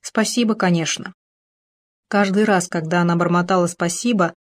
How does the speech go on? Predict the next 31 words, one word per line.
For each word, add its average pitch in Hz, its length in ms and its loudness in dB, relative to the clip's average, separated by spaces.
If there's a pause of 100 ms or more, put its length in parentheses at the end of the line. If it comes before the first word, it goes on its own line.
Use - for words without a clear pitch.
(380)
он 180 160 4
взглядывал 185 600 2
на 175 80 2
нее, 170 400 0 (320)
как 185 200 -2
ей 185 140 2
казалось, 196 400 2
чуть 190 260 -4
насмешливо. 180 800 0 (520)
Он 214 200 4
вообще 226 300 2
держался 220 520 2
очень 220 360 2
уверенно. 170 600 0 (680)
От 190 200 0
его 202 240 4
московской 226 600 2
нервозности 208 920 2 (160)
не 185 140 4
осталось 190 480 0
и 196 40 -2
следа. 170 520 -2 (600)
И 202 80 2
ей 254 200 6
приходилось 240 560 4
все - 260 0
время 240 300 4
делать 226 320 4
над 214 160 2
собой 220 340 2
усилия, 180 600 0